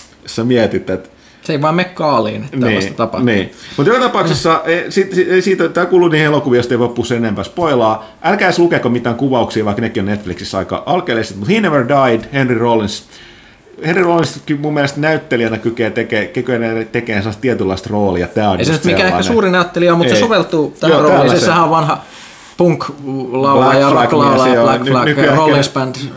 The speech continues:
Speaker 1: nykyään enemmän tollanen puhuva esiintyjä,
Speaker 2: Joo, ja
Speaker 1: jolla
Speaker 2: siis
Speaker 1: on
Speaker 2: sehän on
Speaker 1: painava
Speaker 2: tehnyt
Speaker 1: asia.
Speaker 2: nää spoken word-runoutta aika
Speaker 1: Joo,
Speaker 2: paljon.
Speaker 1: ja olihan
Speaker 2: Mm.
Speaker 1: sit se, se sivuhahmona myöskin tossa tota, ö,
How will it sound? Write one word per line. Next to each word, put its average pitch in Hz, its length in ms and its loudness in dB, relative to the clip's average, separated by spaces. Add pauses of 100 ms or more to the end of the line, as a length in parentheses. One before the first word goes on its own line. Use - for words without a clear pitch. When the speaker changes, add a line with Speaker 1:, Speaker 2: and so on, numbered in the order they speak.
(100)
Speaker 1:
nykyään 143 360 2
enemmän 123 220 2
tollanen 123 260 2
puhuva 117 460 0
esiintyjä, 95 540 -2
Speaker 2:
Joo, - 0 -
ja 226 100 4
Speaker 1:
jolla 202 100 2
Speaker 2:
siis 208 140 2
Speaker 1:
on 208 60 -2
Speaker 2:
sehän 202 160 2
on 202 60 0
Speaker 1:
painava 175 180 2
Speaker 2:
tehnyt 202 180 -4
Speaker 1:
asia. - 120 0
Speaker 2:
nää 156 100 0
spoken 156 460 0
word-runoutta 120 880 -2
aika - 220 -12
Speaker 1:
Joo, 135 220 2
Speaker 2:
paljon. 143 160 2
Speaker 1:
ja 202 60 2
olihan 202 220 2
Speaker 2:
Mm. 302 60 -2
Speaker 1:
sit - 100 -8
se, 170 320 -4
se 147 60 -4
sivuhahmona 123 580 0
myöskin 104 300 -2
tossa - 220 -8
tota, 98 380 -2 (720)
ö, 90 40 -6